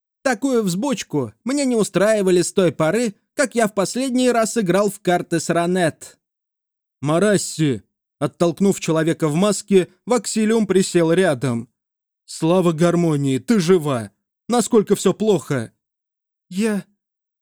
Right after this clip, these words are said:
мне особо нечем сравнивать», проговорила она сквозь стиснутые зубы. Ваксилиум приподнял бинт и хмыкнул. «Жить будешь, если внутренности не задеты, иначе всё может обернуться плохо».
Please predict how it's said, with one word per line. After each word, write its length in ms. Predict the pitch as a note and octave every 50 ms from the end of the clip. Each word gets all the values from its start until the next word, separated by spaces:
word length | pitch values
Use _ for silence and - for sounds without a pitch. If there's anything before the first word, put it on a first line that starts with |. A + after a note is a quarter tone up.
| _ -
мне 320 | G3+ A3+ A#3 A#3 A#3+ A#3
особо 460 | A3+ G3 - - A#3 A3+ G3 G3+ A3
нечем 500 | G#3 - G#3+ A3+ A#3+ A#3 F#3+ - - D3+
сравнивать», 800 | C3+ - F#3 G3 F#3 D3 D3 C#3+ C3+ B2+ B2+ A#2+ - - - - _ _ _ _ _ _ _ _ _
проговорила 680 | _ E3 E3 D3+ D#3 D3+ D3+ C#3+ C#3 C#3+ C#3+ D3 D3 D3+
она 220 | D#3+ F#3+ A3 A#3
сквозь 360 | G#3+ - - - G3 G#3 G3 -
стиснутые 640 | - - E3 D#3 - - D3 C#3 - E3 E3+ E3+
зубы. 540 | D#3 C#3 E3 D#3 C#3+ B2 C#3 C3 A2+ G2+ - _ _ _ _ _ _ _ _ _ _ _ _ _ -
Ваксилиум 600 | D3 E3+ E3 - - - C4 B3+ B3 B3 B3 A3
приподнял 520 | G3 G3+ G3 F#3+ F3 D#3 D#3 F3+ F3 E3+
бинт 320 | D#3 D3+ G#3 A3 G#3 G3+ -
и 100 | A#3 G3
хмыкнул. 680 | - - A#3 A#3 - - C#3+ C#3+ C3 A#2+ A2 - - _ _ _ _ _ _ _ _ _ _ _ _ _ _ _ _ _
«Жить 280 | - F3+ E3+ G#3 F#3+ C#3+
будешь, 560 | C#3 D3 D3+ D3 C3 B2+ C3+ A#2 - - -
если 320 | - F3+ A3 G3 - G3 G3
внутренности 640 | F#3 G3+ G#3+ G3 - D3+ D3 C#3 B2+ - - -
не 160 | D3+ D3+ D3 C3+
задеты, 680 | B2+ D3+ D3 C3+ D3 D3+ C3+ - - C#3 B2 G#2 G2 - _ _ _ _ _ _ _ _
иначе 340 | A#3 A#3 A3 G3+ - G#3 F#3
всё 240 | - - A3+ A3 G#3+
может 420 | G3+ G3 G3 F3 F#3 F#3+ F#3+ -
обернуться 560 | D#3+ D3+ D3+ D#3+ D#3 D#3 D3+ C#3+ - - E3
плохо». 560 | - F3 F3 E3+ D3+ - - - B2+ G#2+ G2